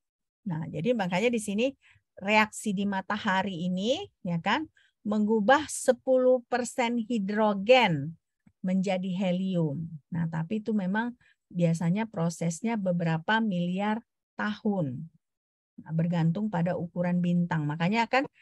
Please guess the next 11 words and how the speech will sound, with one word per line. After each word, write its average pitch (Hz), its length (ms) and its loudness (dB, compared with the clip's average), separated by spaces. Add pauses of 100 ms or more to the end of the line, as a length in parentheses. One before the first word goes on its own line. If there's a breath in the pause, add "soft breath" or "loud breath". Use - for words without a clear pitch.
(320 soft breath)
ada 233 320 6
umurnya 269 640 4
bintang 214 560 -2
ini, 156 400 -2 (320)
ya, 165 240 0
karena 180 240 0
dia, 247 240 4 (400 soft breath)
dia 233 240 2
proses 233 640 0
pe-, 220 240 -4
perubahan 202 720 0